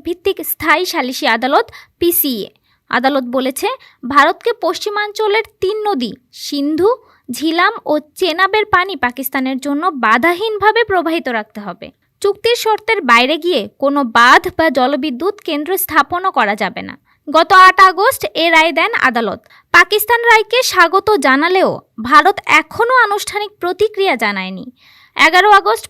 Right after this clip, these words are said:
পাকিস্তানের পররাষ্ট্র মন্ত্রণালয় এক বিবৃতিতে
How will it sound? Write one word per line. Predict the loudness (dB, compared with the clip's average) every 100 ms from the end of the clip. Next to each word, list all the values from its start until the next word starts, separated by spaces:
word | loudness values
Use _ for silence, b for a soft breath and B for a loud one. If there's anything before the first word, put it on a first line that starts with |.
| -4
পাকিস্তানের | -2 -6 -6 -4 -6
পররাষ্ট্র | -2 0 2 2 0 -6
মন্ত্রণালয় | -6 -8 -8 -4 0 0 0
এক | 0 -2 -2
বিবৃতিতে | -6 -4 0 0 0 -2